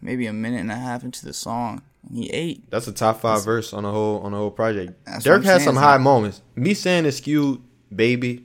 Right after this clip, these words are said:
Speaker 2: don't mean Durk was, like, shit.
Speaker 1: That's what I'm saying. I think it's just, I think that's the definition. I think it's actually skewed is the perfect word, 'cause it's just like, from a, from afar, it would look like, you know, Baby just ran it.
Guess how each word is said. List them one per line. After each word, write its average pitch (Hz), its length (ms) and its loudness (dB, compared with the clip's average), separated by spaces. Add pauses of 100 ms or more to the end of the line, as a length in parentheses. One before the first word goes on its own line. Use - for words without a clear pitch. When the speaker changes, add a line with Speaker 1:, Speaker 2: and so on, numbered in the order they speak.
Speaker 2:
don't 120 240 0
mean 104 260 -2
Durk 104 240 2
was, 95 160 -8
like, 90 220 -10
shit. - 340 -10 (500)
Speaker 1:
That's 156 200 -6
what 160 60 0
I'm 143 100 -2
saying. 135 160 -4
I 135 80 -2
think 147 180 -2
it's 139 80 -4
just, - 320 -6
I 131 120 -6
think 127 160 -6
that's 131 120 -6
the 120 60 -6
definition. 117 580 -4
I 78 120 -8
think 110 160 -8
it's 110 100 -10
actually 92 260 -10
skewed 127 400 -6
is 101 140 -10
the - 80 -12
perfect - 420 -12
word, 107 320 -4
'cause 98 240 -12
it's - 120 -16
just - 240 -14
like, - 280 -14 (400)
from 113 320 -6
a, 101 140 -10
from 101 240 -10
afar, 110 420 0
it 101 60 0
would 101 140 -2
look 107 220 -4
like, 87 320 -6
you 95 120 -10
know, 95 180 -8
Baby 98 320 -8
just 87 220 -14
ran 95 260 -6
it. - 120 -12